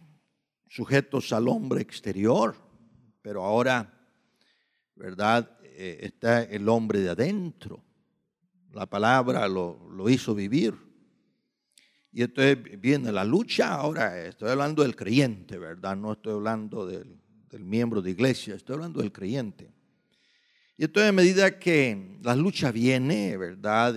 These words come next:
Y, y, y tiene que venir, las pruebas tienen que venir para que el hombre interior se fortalezca y el de afuera se desgaste, porque para eso es la prueba.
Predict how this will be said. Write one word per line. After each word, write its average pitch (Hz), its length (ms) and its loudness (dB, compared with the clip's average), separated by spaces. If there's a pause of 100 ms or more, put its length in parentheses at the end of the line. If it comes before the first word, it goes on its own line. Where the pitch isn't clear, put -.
Y, 98 560 -8 (840)
y, 113 280 -2
y 131 60 2
tiene 196 300 0
que 156 80 0
venir, 135 500 0 (400)
las 95 180 -20
pruebas 143 720 0 (1500)
tienen 143 300 2
que 143 80 -2
venir 120 420 0
para 110 300 0
que 113 120 -2
el 110 120 2
hombre 147 380 2
interior 113 600 0
se 127 200 -4
fortalezca 113 880 -4 (1160)
y 117 160 0
el 120 180 2
de 113 80 -4
afuera 120 540 0
se 101 160 -8
desgaste, 101 680 -4
porque 107 300 -8
para 127 160 -2
eso 139 120 0
es 120 60 -2
la 101 120 -2
prueba. 208 340 -2